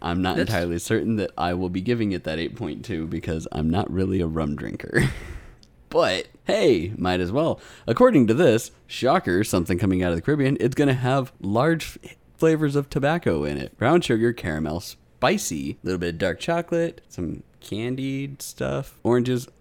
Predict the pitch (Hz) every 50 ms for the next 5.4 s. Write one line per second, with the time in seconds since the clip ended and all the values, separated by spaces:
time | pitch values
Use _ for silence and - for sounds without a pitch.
0 | - - - _ _ - 85 90 90 92 101 120 139 147 160 175 185 185 190 -
1 | - - - - - - 160 165 151 135 170 175 - 226 240 226 247 214 175 165
2 | 160 147 - - - 147 135 143 151 143 139 160 156 156 - 165 165 165 170 175
3 | 170 - - _ _ _ _ - - - 127 127 - 156 147 131 117 101 90 -
4 | - 104 98 90 82 76 73 - - 90 87 87 82 82 90 104 117 123 135 139
5 | 147 143 - - 151 156 165 -